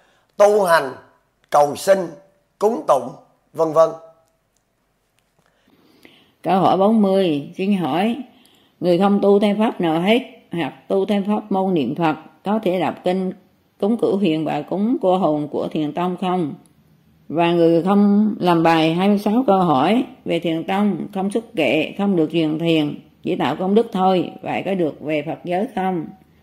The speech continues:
Speaker 1: Câu hỏi bốn mươi ý một, người không tu pháp nào hết hoặc tu pháp niệm Phật có thể đọc kinh, cúng cửu huyền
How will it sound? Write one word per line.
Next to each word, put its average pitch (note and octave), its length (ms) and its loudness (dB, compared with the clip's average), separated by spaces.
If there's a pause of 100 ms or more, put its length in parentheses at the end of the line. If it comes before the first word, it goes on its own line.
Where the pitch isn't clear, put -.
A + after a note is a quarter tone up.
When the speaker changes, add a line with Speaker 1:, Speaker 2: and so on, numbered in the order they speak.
(760)
Speaker 1:
Câu G#3 200 6
hỏi C#3+ 240 0
bốn B3+ 200 0
mươi G#3+ 300 0
ý C#4 140 -4
một, C3+ 300 2 (500)
người E3 260 0
không G#3 300 -4
tu A3 240 2
pháp A3 400 -4
nào C#3 220 0
hết A3 200 -2 (880)
hoặc D3+ 180 -4 (180)
tu G#3 200 0
pháp A#3 320 -2
niệm C#3+ 220 -6
Phật D3+ 200 2 (720)
có C#4+ 140 -2
thể D3+ 440 -2
đọc - 120 0 (160)
kinh, G#3 380 -4 (600)
cúng D#4+ 440 0
cửu E3 280 -6
huyền D3+ 320 2